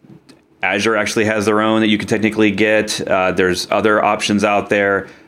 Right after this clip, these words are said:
Kubernetes probably takes all the oxygen out of the room, and everyone just talks about that. But that's not the only one being run, right? There's actually a lot of people using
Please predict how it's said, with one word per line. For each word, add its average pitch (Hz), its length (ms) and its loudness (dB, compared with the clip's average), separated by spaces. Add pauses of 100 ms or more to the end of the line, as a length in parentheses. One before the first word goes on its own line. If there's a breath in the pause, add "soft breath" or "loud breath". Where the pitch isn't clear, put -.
(100)
Kubernetes 135 560 -2
probably 113 420 0
takes 110 280 -2
all 107 120 2
the 101 120 4
oxygen 98 440 -2
out 98 120 0
of 95 60 0
the 92 60 2
room, 92 420 0
and 85 440 -4 (220 loud breath)
everyone 101 280 0
just 95 160 -4
talks 98 220 -2
about 92 180 -2
that. 98 300 -4
But 107 100 -8
that's 117 260 -2
not 113 380 -2
the 117 100 0
only 104 220 0
one 98 240 0
being 92 220 -2
run, 85 360 -4 (320)
right? 87 240 -4
There's 92 200 -2
actually 101 400 -2 (260 loud breath)
a - 80 -2
lot 101 240 0
of 104 80 -6
people 98 300 0
using 101 440 0